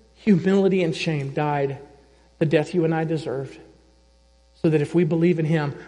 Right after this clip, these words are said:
we could live the life that really only he deserves in heaven. Or you can choose, like Peter said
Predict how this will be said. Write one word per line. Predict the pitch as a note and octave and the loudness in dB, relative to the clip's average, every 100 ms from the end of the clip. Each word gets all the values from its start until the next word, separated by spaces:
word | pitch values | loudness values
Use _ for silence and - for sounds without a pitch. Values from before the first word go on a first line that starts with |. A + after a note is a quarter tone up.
| - | -2
we | F3 | 0
could | E3+ D#3+ | 0 -4
live | D#3 E3+ F3 E3 - - - _ | 0 2 2 2 -6 -16 -20 _
the | E3 | -2
life | D3+ D3 C#3+ B2 - - - - _ _ | 0 2 0 -2 -8 -20 -20 -20 _ _
that | - E3 | -8 -2
really | E3 D#3+ C#3+ - | 0 2 0 -2
only | D#3+ D#3+ D#3+ D#3 | -2 -2 -2 -4
he | - F3 E3 C#3 - - - - | -4 -2 -2 -6 -12 -20 -20 -4
deserves | D#3 C#3 B2+ C3 - | -2 -2 -6 -8 -6
in | C#3+ | -4
heaven. | C#3+ C3 A#2+ - _ _ _ _ _ _ _ _ _ _ _ _ _ _ _ | -4 -6 -12 -20 _ _ _ _ _ _ _ _ _ _ _ _ _ _ _
Or | G3 G3 C3+ C3 - - - - _ _ _ _ _ _ _ _ _ _ F3 | 6 6 4 -4 -12 -18 -20 -20 _ _ _ _ _ _ _ _ _ _ 0
you | F3 | 2
can | E3+ | 0
choose, | - F#3+ F#3 E3+ | 0 0 2 2
like | E3+ | 0
Peter | F3+ F3+ | 2 2
said | E3+ D3+ C3+ | 0 -4 -6